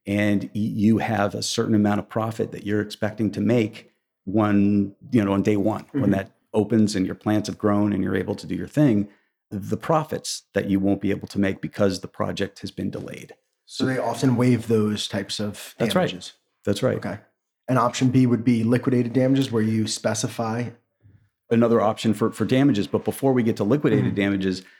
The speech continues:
Speaker 1: the important thing to remember is on those consequential damages, if you haven't fully considered that, an owner,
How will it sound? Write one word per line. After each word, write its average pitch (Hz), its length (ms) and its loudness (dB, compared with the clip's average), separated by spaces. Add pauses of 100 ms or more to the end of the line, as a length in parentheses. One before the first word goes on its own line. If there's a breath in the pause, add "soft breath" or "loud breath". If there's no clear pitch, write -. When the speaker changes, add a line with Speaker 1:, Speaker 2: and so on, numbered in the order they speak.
(120 soft breath)
Speaker 1:
the 104 60 -2
important 147 360 0
thing 123 140 2
to 113 80 -2
remember 110 420 4
is 98 120 0
on 101 120 0
those 101 160 -4
consequential 127 600 -2
damages, 143 500 2 (460)
if - 160 -4
you 135 100 4
haven't 160 540 0
fully 139 340 4
considered 117 600 -2
that, - 260 -12 (440)
an 113 340 2
owner, 131 560 2